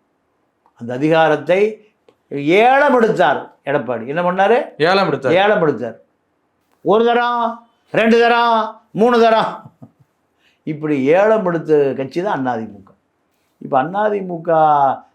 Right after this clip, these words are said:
Speaker 1: தொண்டன் பூரா எடப்பாடியை ஏற்றுக்கொண்டான். அப்படி வந்ததுனால தான்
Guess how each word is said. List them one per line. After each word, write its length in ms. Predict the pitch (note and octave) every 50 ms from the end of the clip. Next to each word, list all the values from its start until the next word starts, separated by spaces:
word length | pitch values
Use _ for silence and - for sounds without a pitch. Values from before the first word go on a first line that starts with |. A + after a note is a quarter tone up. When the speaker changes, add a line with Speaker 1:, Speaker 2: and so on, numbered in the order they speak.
| _ -
Speaker 1:
தொண்டன் 500 | - C3 B2+ - D3 D#3 E3+ E3 D#3+ D3+
பூரா 640 | D3 D3+ E3+ F3 F3 E3+ D3+ B2+ B2 B2+ D3+ D#3+ - _ _ _ _ -
எடப்பாடியை 600 | B2+ C#3 D3+ D3+ D3 C#3+ C#3 C3+ B2+ A#2+ A#2+ A#2 A#2+
ஏற்றுக்கொண்டான். 580 | B2+ B2 C3+ C#3 - A#2 A2 G#2 F#2+ F#2+ - _ _ _ _ _ _ _ _ _ _ _ _ _ _
அப்படி 240 | _ - A#2 B2 C3
வந்ததுனால 800 | A2+ G#2+ A#2+ C#3 E3 E3 F3+ F#3 F#3 F#3 F#3 F#3+ G3 G3 G3+ G#3
தான் 480 | A3 A3+ B3 C4 C4+ D4 D4 - -